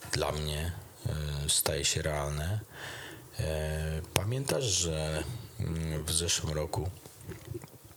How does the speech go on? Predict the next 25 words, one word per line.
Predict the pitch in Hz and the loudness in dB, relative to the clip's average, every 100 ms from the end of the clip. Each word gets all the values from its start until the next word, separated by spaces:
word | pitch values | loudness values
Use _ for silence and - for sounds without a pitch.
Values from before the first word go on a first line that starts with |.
| - - - - | -16 -16 -8 -4
jak | 78 73 | 0 2
żeśmy | 73 73 69 | 2 2 0
jechali | 69 73 71 | 0 0 2
do | 73 | 2
Reading, | 73 71 73 78 - - - - - - - - - | 2 0 0 0 -2 -4 -14 -12 -10 -10 -12 -8 -4
to | 76 | 0
myśleliśmy | 76 - 80 76 80 78 | 2 2 2 2 2 4
sobie, | - 73 76 76 67 - - | 4 2 2 2 0 -2 -2
kurczę, | - 80 - 82 76 - - - - - - - - - - - - | 0 0 2 2 0 -4 -8 -10 -12 -14 -12 -12 -12 -12 -14 -10 -4
mm, | 78 76 78 78 76 76 76 76 76 71 - - - - - - - - - | -2 0 0 0 0 0 0 0 -2 -4 -8 -14 -18 -20 -20 -20 -16 -10 0
fajnie, | - 117 101 82 | 2 4 2 2
że | 76 | 2
mamy | 73 71 69 | 2 2 0
tak, | - - - - - - - | 0 -2 -4 -4 -10 -6 0
że, | 82 76 73 - | 2 2 0 0
że, | 82 76 71 73 73 | 2 2 2 0 2
że | 76 78 | 2 2
wiemy, | 78 78 76 | 2 2 2
że | 76 | 2
mamy | 76 76 | 0 2
zaopatrzenie | 73 73 73 71 - 78 73 73 | 4 2 2 2 2 2 0 0
na | 78 | 2
cały | - 76 76 | 2 2 0
rok, | 76 - - | 0 0 0
nie? | 82 139 | 0 0